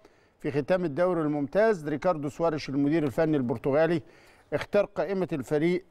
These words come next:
اللي دخلت المعسكر الليلة استعدادا لهذه المباراة. القائمة ضمت كل العناصر الشابة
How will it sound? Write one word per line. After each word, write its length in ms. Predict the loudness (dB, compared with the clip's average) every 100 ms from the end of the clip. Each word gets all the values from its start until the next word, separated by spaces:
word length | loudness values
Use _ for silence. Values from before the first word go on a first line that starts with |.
| -8
اللي 180 | -2 0
دخلت 420 | 0 0 -4 -4
المعسكر 500 | -2 0 0 -2 -4
الليلة 460 | -2 0 2 2 0
استعدادا 520 | -2 0 2 2 2
لهذه 440 | 0 0 0 2
المباراة. 520 | 0 0 2 4 2 0 _ _ _ _ -12
القائمة 760 | -6 -2 -2 -2 0 0 2 0
ضمت 400 | 0 0 -2 -4 -2
كل 280 | -2 0
العناصر 500 | 0 2 2 -2 -2
الشابة 640 | -4 -4 -2 -2 0 0